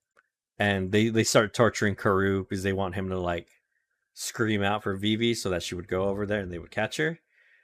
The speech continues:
Uh, but Karoo just doesn't do it, right? He just, he just takes it, uh, which is, it's later revealed here in a bit, uh, with Karoo, like, stumbling in after being, like, super fucked up.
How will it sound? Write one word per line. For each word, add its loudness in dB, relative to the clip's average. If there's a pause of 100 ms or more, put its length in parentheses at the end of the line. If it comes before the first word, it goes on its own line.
Uh, -4
but -2
Karoo 0 (680)
just -8
doesn't 0
do 0
it, -4
right? -2
He -8
just, -10 (480)
he -4
just -6
takes -2
it, -6 (500)
uh, 0
which -2
is, -2
it's -6
later 2
revealed -2
here -4
in -6
a -4
bit, -6 (560)
uh, 2
with -6
Karoo, 2
like, 0
stumbling -2
in -4 (840)
after -8
being, 0
like, -6
super -10
fucked -6
up. -4